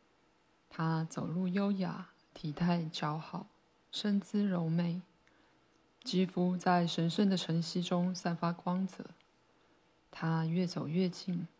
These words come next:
越走越近，终于她出现了。她走到躺在草地上的亚当面前，微风拂过她的金色发丝，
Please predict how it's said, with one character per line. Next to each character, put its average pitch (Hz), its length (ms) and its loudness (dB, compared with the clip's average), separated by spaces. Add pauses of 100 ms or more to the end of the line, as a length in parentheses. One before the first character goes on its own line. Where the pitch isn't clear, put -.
(100)
越 202 140 -2
走 - 240 -6
越 160 180 -2
近， 160 340 -6 (600)
终 170 260 2
于 160 140 2
她 160 180 0
出 170 180 -6
现 180 320 -2
了。 - 200 -6 (600)
她 - 160 -4
走 170 140 0
到 170 180 4
躺 156 240 -2
在 170 240 2
草 147 280 -4
地 180 180 0
上 170 300 0
的 160 140 -2
亚 151 180 -2
当 170 200 -2
面 185 320 0
前， - 460 -8 (2000)
微 175 180 2
风 190 400 4
拂 165 220 -6
过 175 240 2
她 170 140 2
的 170 200 -2
金 185 260 -2
色 180 260 0
发 147 260 -6
丝， 175 500 -6